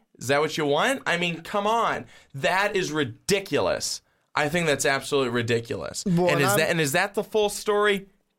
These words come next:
Speaker 1: God only knows.
Speaker 2: And I'm looking at an article on Yahoo Sports that I'll put in the description for you guys, but it says, and I quote, that then on April seventh, two thousand fifteen, according to the Instagram post,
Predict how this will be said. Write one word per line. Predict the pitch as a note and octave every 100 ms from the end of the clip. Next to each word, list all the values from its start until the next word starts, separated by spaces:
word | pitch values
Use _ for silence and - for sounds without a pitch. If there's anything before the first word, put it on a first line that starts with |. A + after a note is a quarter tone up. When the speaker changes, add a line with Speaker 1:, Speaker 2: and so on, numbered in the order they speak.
| -
Speaker 1:
God | A3 G3 G3
only | E3+ E3 D3 C#3
knows. | A2+ D#2+ -
Speaker 2:
And | F3
I'm | F3 F#3
looking | G3 G3 F#3
at | E3+ E3
an | D#3+ D#3
article | D3+ D#3+ E3 F3 - D#3 D3+
on | D#3 C#3+ D3 C#3 C3 -
Yahoo | D3+ C#3 C#3 C#3+ D3+ C3
Sports | - - C#3 C#3+ C#3+
that | - C3
I'll | C3
put | C3 D3 C3 - _ _ _ -
in | D#3
the | D3
description | C3+ C3 - D#3 D3+ D#3
for | C#3+ D3
you | C3+
guys, | C3 C3 A#2+
but | - C#3+
it | D3
says, | E3 D#3 C#3 A#2+ - _ _ -
and | E3+ F3 F3 -
I | D#3 D#3 - -
quote, | - - F3 G#3+ B3+ D3+ C3+ - _ _ _
that | C#3 D3+ D3+ C3+ - _ -
then | C3+ G#3+ A#3
on | A3
April | G3+ G3 F#3
seventh, | - F#3+ F3+ E3
two | - F#3
thousand | F3+ D#3
fifteen, | - E3+ - E3
according | C#3+ - E3+ E3
to | D#3
the | D3
Instagram | D3 D3+ - E3 E3+ F3
post, | C#3 B2+ -